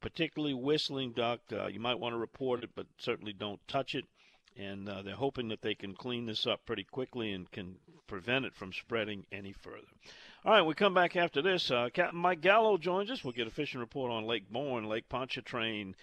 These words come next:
Mississippi Coast, Chef area. That's his neck of the woods, and he'll tell you where to find 'em and how to catch 'em. That's next on the Outdoors with Don Dubuque Radio Network.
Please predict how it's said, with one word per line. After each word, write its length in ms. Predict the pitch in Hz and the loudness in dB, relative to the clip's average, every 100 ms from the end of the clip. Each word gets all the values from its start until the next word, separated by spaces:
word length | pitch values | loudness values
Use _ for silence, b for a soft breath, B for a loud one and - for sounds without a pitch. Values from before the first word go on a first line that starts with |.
| B B | B B
Mississippi 520 | 120 120 123 139 135 123 | -4 -4 -2 -2 -4 -8
Coast, 680 | - 156 156 120 - - | 2 4 4 4 2 2
Chef 380 | - 147 160 - | 4 4 6 4
area. 320 | 139 127 110 | 4 6 4
That's 220 | 110 120 | 0 -2
his 180 | 151 135 | -4 -4
neck 220 | 139 139 | -2 -2
of 60 | 131 | -2
the 60 | 131 | 0
woods, 440 | 165 175 170 127 | 2 2 0 -6
and 100 | 110 | -6
he'll 160 | 123 135 | -6 -4
tell 180 | 151 | -2
you 140 | 143 135 | -2 0
where 240 | 131 156 | 0 2
to 80 | 135 | 0
find 360 | - 156 170 214 | -2 -2 0 0
'em 100 | 175 | -2
and 100 | 120 | 0
how 140 | 156 | 0
to 80 | 156 | 0
catch 320 | - 208 - | 0 0 0
'em. 140 | 113 - b b - | -4 -6 b b -6
That's 240 | 117 - | -4 0
next 340 | 175 185 - - | 2 2 2 -4
on 160 | 113 | -4
the 120 | 107 120 | -2 0
Outdoors 520 | 151 156 160 165 139 | 0 0 0 0 0
with 120 | 127 | -2
Don 240 | 151 165 | 0 0
Dubuque 380 | 151 143 185 196 b b b - | -2 0 0 0 b b b -6
Radio 360 | 110 127 147 | 0 2 4
Network. 460 | 147 135 82 67 | 4 0 0 -8